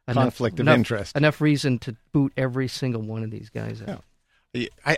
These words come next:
Speaker 2: I don't understand how you can say anything but conflict of interest.
Speaker 1: Yeah.
Speaker 2: And how they can even be
Speaker 1: Well, they should
Speaker 2: holding
Speaker 1: be
Speaker 2: those.
Speaker 1: recusing themselves on
Speaker 2: Yeah.
Speaker 1: every vote that has to do with defense contractors.
Speaker 2: Absolutely.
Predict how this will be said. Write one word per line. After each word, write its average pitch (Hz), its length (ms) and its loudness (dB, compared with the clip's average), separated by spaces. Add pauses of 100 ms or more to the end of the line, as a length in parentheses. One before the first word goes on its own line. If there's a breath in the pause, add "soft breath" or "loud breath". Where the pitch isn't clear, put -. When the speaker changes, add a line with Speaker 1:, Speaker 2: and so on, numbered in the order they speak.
Speaker 2:
I 160 80 8
don't 170 180 6
understand 139 440 4
how 135 60 8
you 127 120 4
can 127 160 4
say 127 180 2
anything 120 360 2
but 135 200 4
conflict 104 460 -2
of 95 100 -8
interest. 98 440 -8
Speaker 1:
Yeah. 117 140 -2 (460)
Speaker 2:
And 120 140 0
how 131 140 4
they 123 120 4
can 127 160 2
even 117 260 4
be 107 500 0 (180)
Speaker 1:
Well, 165 100 4
they 170 120 10
should 214 160 6
Speaker 2:
holding 127 40 6
Speaker 1:
be 160 100 8
Speaker 2:
those. 147 260 4
Speaker 1:
recusing 190 640 4
themselves 110 500 0
on 120 80 2
Speaker 2:
Yeah. 254 120 6
Speaker 1:
every 127 260 2
vote 147 300 2
that 120 120 0
has 110 240 -2
to - 80 -16
do 120 180 -2
with 117 200 -4
defense 107 340 -6
contractors. 160 640 -6
Speaker 2:
Absolutely. 135 540 0